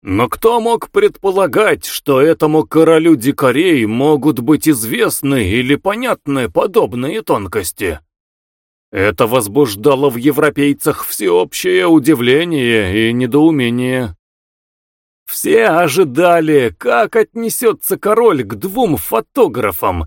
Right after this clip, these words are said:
очередь которых быть представленными была уже недалека. Перед ними подошёл к королю художник, человек, имеющий громкое имя и пользующийся широкой известностью в Англии.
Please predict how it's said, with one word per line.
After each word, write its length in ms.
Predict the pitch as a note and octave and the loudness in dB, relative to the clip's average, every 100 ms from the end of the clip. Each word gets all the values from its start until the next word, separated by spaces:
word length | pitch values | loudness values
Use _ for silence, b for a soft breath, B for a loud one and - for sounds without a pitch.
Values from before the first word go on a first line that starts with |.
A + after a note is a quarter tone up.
| _ | _
очередь 640 | G#2+ G#2 - E3 F3 G3 - | -4 -2 0 0 0 -2 -4
которых 600 | - - E3 F#3 - A2 | -4 0 0 0 -2 -8
быть 480 | G2 F3+ G3+ - - | -2 0 0 -6 -4
представленными 1300 | G3 F3 - - F#3 F3 F3 F#3 F3 F#3 F3+ E3+ | -2 -2 -6 -2 0 0 -2 -2 -2 -4 -2 -2
была 440 | F#2+ D3+ C#3 B2+ D3+ | 0 0 2 2 2
уже 420 | E3+ G#2 A2 B2+ | 2 0 -2 -2
недалека. 800 | C3 A#2+ D3+ F3 - A2+ G#2 - _ _ _ _ _ _ _ _ G#3+ | -2 0 0 -2 -2 -2 -2 -6 _ _ _ _ _ _ _ _ -6
Перед 260 | A3 F#3+ | -4 -4
ними 480 | A3+ A#3 D#3+ B2 A2 | -2 0 2 2 0
подошёл 640 | - G#3+ G#3+ - A3 E3 - | 0 0 0 2 0 0 -10
к 140 | - - | -14 -4
королю 400 | F#3 F#3 G3 F#3+ | 0 2 2 0
художник, 840 | F3 C3 C#3+ C3+ E3 F3 - - - | 0 2 2 2 -2 -6 -6 -14 -8
человек, 560 | E3 D#3 D#3+ D#3 - | -4 0 2 2 0
имеющий 640 | F3+ D#3 D3 C#3 - D#3+ | 0 2 2 0 2 2
громкое 760 | B2 A#2 C3+ F#3+ A#3 - B3 A#3+ | 2 2 2 2 -4 -4 -2 2
имя 440 | F3+ G#3 A3+ - - _ A2 | 2 0 -2 -2 -4 _ -6
и 100 | F#2 | -6
пользующийся 1120 | - B2+ C3 A#2 C#3+ C3 - E3 C#3+ - D#3 | 0 0 0 2 2 2 -2 -2 0 -2 0
широкой 800 | - G3+ D#3 E3+ G3+ F#3 A2+ E3+ | 2 2 2 0 -2 0 0 0
известностью 880 | G#2 B2+ D3+ E3+ D#3+ - D#3+ F#3 | -2 -4 -4 -2 -4 -4 -4 -2
в 80 | C#3+ | 2
Англии. 640 | A#2+ A2 A2+ A#2+ A#2+ G#2+ | 0 -2 -2 -2 0 0